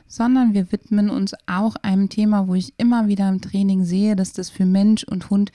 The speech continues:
viele Konflikte beinhaltet.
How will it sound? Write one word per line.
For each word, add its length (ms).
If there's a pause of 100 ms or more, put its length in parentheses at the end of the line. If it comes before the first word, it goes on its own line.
(140)
viele 480
Konflikte 840 (180)
beinhaltet. 800